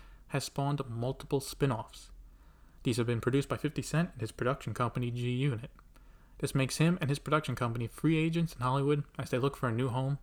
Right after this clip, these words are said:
in producing content. Right now, there's no word on what happens to the Power shows that are currently airing on Starz. If they are not able to keep 'em, that's a big loss for them, and leaves a gaping hole in their lineup of content.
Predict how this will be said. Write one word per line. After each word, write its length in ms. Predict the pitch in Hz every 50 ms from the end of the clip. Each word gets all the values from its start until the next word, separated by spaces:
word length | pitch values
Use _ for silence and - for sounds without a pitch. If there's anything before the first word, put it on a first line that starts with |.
| - -
in 100 | - 120
producing 320 | 110 - 110 113 - - 131
content. 460 | - - 117 107 - - 139 147 160 - - - - - - -
Right 140 | - 135 123
now, 140 | 123 120 113
there's 180 | 113 107 104
no 100 | 110 104
word 300 | 101 104 117 131 127 117
on 80 | 117 113
what 120 | 113 110
happens 260 | 117 113 - - 110 -
to 80 | -
the 80 | 107 -
Power 280 | - 127 113 113 107
shows 360 | 107 - - 135 123 127 127 -
that 80 | 120
are 80 | 107 104
currently 400 | - - 123 117 110 107 110 113
airing 260 | 139 165 139 110 110
on 80 | 107 101
Starz. 460 | - - - 123 127 156 180 180 - - - - - - - - - - - -
If 100 | - -
they 80 | - 131
are 80 | 117
not 160 | 123 127 123
able 200 | 127 135 123 120
to 100 | - -
keep 240 | - - 160 165 -
'em, 160 | 139 135 131 - - - - - -
that's 160 | 170 180 -
a 40 | -
big 180 | - 175 165 165
loss 240 | 165 170 185 175
for 80 | - 139
them, 100 | 123 185 - - - - - - - -
and 160 | 131 120 120
leaves 160 | 127 127 123
a 40 | 123
gaping 360 | - - 147 160 - - 143
hole 180 | - 147 143 143
in 80 | 127
their 80 | 123 120
lineup 320 | 117 117 123 120 120 -
of 140 | - - -
content. 360 | - 135 131 123 - 147 160